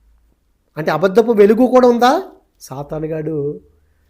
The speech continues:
ఇదిగో వెలుగు దూతగాడు ధరించుకుంటాడు, "నేనే వెలుగు" అనుకుంటాడు, అని చూపిస్తాడు. మనం నమ్మకూడదు. ఏది సత్యమో, ఏది అసత్యమో, ఏది నిజమైన వెలుగు, ఆయన అంటాడు, "ఇదిగో నిజమైన వెలుగు ఉండెను,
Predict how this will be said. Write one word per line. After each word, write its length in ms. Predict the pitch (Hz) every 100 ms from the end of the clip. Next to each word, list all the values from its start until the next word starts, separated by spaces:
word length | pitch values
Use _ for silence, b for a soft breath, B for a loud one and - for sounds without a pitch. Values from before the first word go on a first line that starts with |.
| _ -
ఇదిగో 200 | 135 139
వెలుగు 340 | 135 160 196
దూతగాడు 460 | 220 220 220 214 196
ధరించుకుంటాడు, 680 | 175 170 175 - 175 180 156
"నేనే 320 | 143 147 185
వెలుగు" 240 | 190 180
అనుకుంటాడు, 460 | 185 175 170 160 147
అని 400 | 147 143 151 151 160
చూపిస్తాడు. 440 | 151 - 147 135 _ _ _ _ _
మనం 260 | 135 139 139
నమ్మకూడదు. 640 | 131 151 151 151 135 139 156 _ 135
ఏది 520 | 139 151 151 143 147 _ _ _ _ _
సత్యమో, 500 | - 139 - 160 156
ఏది 240 | 151 156
అసత్యమో, 520 | 143 131 160 147 156 156
ఏది 340 | 147 160 165
నిజమైన 440 | 147 147 170 196
వెలుగు, 260 | 196 196 185
ఆయన 320 | 160 147 143
అంటాడు, 240 | 143 151 170
"ఇదిగో 540 | 175 160 151 143 143 b b b 147
నిజమైన 480 | 160 208 226 277
వెలుగు 260 | 294 294 277
ఉండెను, 360 | 269 254 196